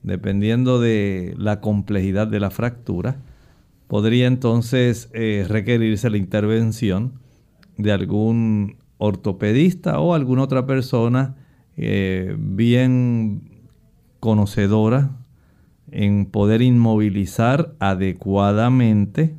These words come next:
esa extremidad para que desarrolle un buen callo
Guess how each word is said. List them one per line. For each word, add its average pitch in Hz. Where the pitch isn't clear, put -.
esa 101
extremidad 110
para 147
que 165
desarrolle 123
un 120
buen 127
callo 117